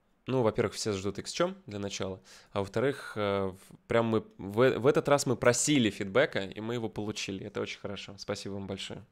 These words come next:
за то, что услышали, э, это сообщение. По поводу пожеланий. Очень жду редактора клипов. Будет. С выбором вре-, времени таймлайна при создании. Будет. Интересный момент. Будет.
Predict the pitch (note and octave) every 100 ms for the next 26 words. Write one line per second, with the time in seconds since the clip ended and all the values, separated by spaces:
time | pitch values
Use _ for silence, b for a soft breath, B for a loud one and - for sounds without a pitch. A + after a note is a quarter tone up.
0 | - G2 G2 G2 G2+ - G#2 A#2+ - G#2+
1 | - B B B - G2+ - G#2 G2 -
2 | G2+ - G#2+ G2+ G2 - _ _ _ _
3 | _ _ - B B B - A#2+ F3 D#3
4 | D3+ C#3 D3+ G#2+ F#2+ G2 - A#2+ C#3+ C#3
5 | A#2+ C3 A#2+ - G#2+ A2 F#2+ F#2+ A2+ A2+
6 | A2+ - B B - C3 C3 A#2 A#2 G#2+
7 | B2+ A#2 G#2 A2 G#2+ C3+ B2 G#2+ - G2+
8 | G2+ F#2+ F#2+ A#2+ A2+ - B B - G2+
9 | C3 B2+ A#2 A#2+ A#2 G2 G2+ G#2+ B2+